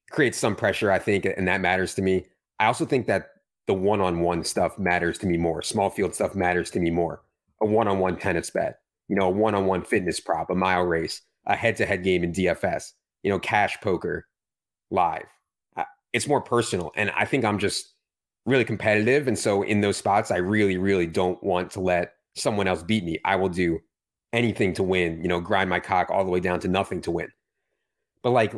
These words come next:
large field D F S tournaments or even smallish field tournaments, poker tournaments, it doesn't, doesn't mean that much to me. I consider it just, like, a whatever, a, a bonus if I win something, because to me, those are just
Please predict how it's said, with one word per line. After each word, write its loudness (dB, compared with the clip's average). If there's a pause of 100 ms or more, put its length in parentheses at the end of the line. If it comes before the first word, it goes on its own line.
large 2
field 0
D 0
F 0
S 2
tournaments 2
or 2
even 0 (220)
smallish 0
field 0
tournaments, 0
poker -2
tournaments, 0 (400)
it -10
doesn't, 2 (200)
doesn't 0
mean 4
that 2
much 0
to -2
me. 4
I 2
consider 0
it -2
just, -4
like, -2 (140)
a 0
whatever, 2
a, -4
a -4
bonus 0 (720)
if 0
I 4
win 2
something, 0
because -2
to -6
me, 4
those 2
are 0
just -2